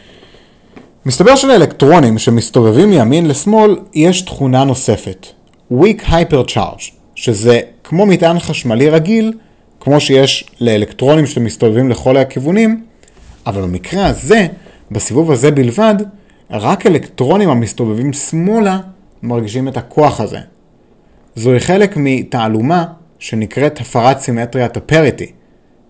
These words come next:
כי מסתבר שליקום כן אכפת מהכיוון בו אנחנו מסתובבים. הסימטריה של המראה, או של הציר סיבוב של האלקטרון, היא לא מושלמת.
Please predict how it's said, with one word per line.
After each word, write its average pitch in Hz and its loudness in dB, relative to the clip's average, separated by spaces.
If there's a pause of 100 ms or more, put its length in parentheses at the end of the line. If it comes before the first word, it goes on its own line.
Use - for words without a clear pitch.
(120)
כי 107 -10
מסתבר 107 -4
שליקום 165 -6 (380)
כן 180 0
אכפת 107 -4 (360)
מהכיוון 110 -4
בו 104 0
אנחנו 98 -6 (100)
מסתובבים. 104 -4 (720)
הסימטריה 165 -2
של 120 -4
המראה, 107 -4 (460)
או 107 -12
של - -10
הציר 160 -2
סיבוב 127 -2
של 143 -8
האלקטרון, 190 -6 (840)
היא 120 -2
לא 131 2
מושלמת. 110 -4